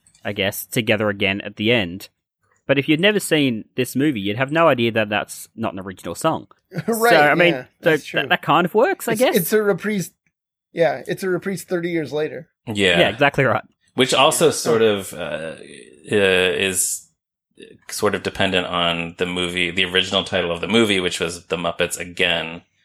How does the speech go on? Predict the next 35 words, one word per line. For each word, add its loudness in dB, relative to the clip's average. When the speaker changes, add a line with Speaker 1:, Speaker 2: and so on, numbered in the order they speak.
Speaker 3:
The -6
fact 0
that -8
they're 0
bringing -2
back -2
a -8
song -2
called -6
Together 0
Again 0
and -4
calling 0
it -10
Together 0
Again 0
Again, 0
but -6
then -2
they -6
changed -10
the -6
name -4
to -2
Muppets -8
Most -6
Wanted, -4
so -4
that -2
it -12
makes -6
even 0
less 2
sense. -4
Speaker 2:
Right. -2